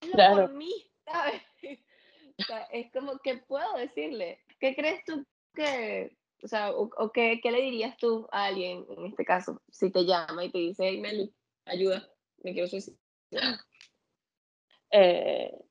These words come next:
Speaker 1: nada, yo primero que nada estaría como preguntándole si está acompañado, si está solo, si, o dónde está,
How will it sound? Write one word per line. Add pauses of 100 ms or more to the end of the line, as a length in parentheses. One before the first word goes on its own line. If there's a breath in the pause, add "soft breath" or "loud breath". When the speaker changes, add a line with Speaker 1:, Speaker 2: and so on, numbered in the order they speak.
Speaker 1:
nada,
yo
primero
que
nada
estaría
como
preguntándole
si
está
acompañado,
si
está
solo,
si, (1120)
o
dónde
está,